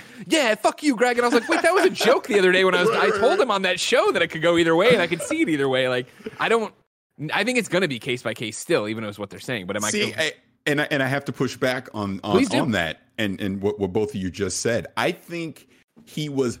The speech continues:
Speaker 2: ninety percent definitive, but he left that ten percent where peop-, there's some wiggle room.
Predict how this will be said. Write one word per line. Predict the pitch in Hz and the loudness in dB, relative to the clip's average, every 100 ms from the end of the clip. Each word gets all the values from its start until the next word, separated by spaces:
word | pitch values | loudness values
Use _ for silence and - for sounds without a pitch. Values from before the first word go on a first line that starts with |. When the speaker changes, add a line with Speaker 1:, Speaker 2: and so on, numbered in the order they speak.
| - | -8
Speaker 2:
ninety | 113 104 110 135 139 127 | -4 0 0 0 0 -2
percent | - 107 - 113 107 | -2 -4 -2 -4 -4
definitive, | 92 - 107 101 110 120 113 - | -8 -6 -4 -2 0 0 -2 -6
but | 98 | -8
he | - 104 | -6 -6
left | 104 113 - | -2 -4 -2
that | 110 - | -6 -4
ten | 107 101 | -6 -6
percent | 98 - 107 92 | -6 -4 -4 -4
where | 104 92 90 90 | -6 0 0 0
peop-, | - - 107 - | -4 -8 -8 -6
there's | 92 - | -6 -4
some | 95 87 | -6 -2
wiggle | 87 92 | -2 -2
room. | 78 76 | -6 -10